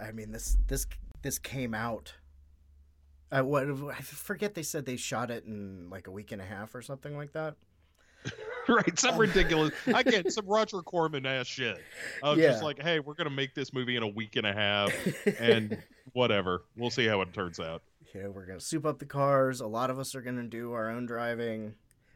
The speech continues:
Speaker 1: I know most, you know, uh, uh, Mary Woronov,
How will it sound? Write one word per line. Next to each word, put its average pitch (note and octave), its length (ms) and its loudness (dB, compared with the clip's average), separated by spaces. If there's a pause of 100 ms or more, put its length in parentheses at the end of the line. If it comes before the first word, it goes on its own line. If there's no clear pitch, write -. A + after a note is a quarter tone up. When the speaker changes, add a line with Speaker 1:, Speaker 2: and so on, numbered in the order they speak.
Speaker 1:
I F#2 100 -8
know B2+ 220 0
most, C3 420 -4
you A#2+ 160 -6
know, A2 580 -2
uh, A2+ 200 0
uh, G#2+ 40 -2
Mary A#2+ 280 0
Woronov, G#2+ 680 -4